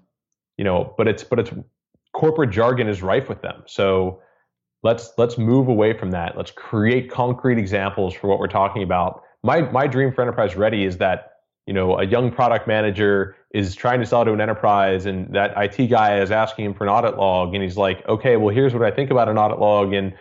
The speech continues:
they're, they're not being, they're not, they can't find the right way to agree on it, or even how to term it correctly, or what you can, they, they just can't get on the same page.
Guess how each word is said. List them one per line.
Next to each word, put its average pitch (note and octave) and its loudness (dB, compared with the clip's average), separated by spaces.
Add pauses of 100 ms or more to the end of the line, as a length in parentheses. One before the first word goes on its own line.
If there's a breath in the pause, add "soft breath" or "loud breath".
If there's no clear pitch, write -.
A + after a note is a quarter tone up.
(160 loud breath)
they're, A#2 2
they're A#2 2
not A#2+ 0
being, A#2+ -2
they're A#2 -2
not, A#2+ -2
they G#2+ -2
can't B2+ -4 (240)
find A#2 0
the G#2 -2
right A2 0 (680)
way A2+ 2
to A2+ 0
agree G#2+ 0
on G#2 0
it, F#2+ -4
or F#2+ -2
even G2 -2 (140 soft breath)
how A#2+ 0
to A#2 2
term C3+ 0
it - -6
correctly, G2 0
or F2+ -2
what G2+ 0
you F#2+ -4
can, - -10
they, A2+ 0
they G#2+ -2
just A2+ -4
can't C#3+ -4
get B2 0
on G#2+ 0
the G2+ -2
same G#2 -4
page. G#2+ 0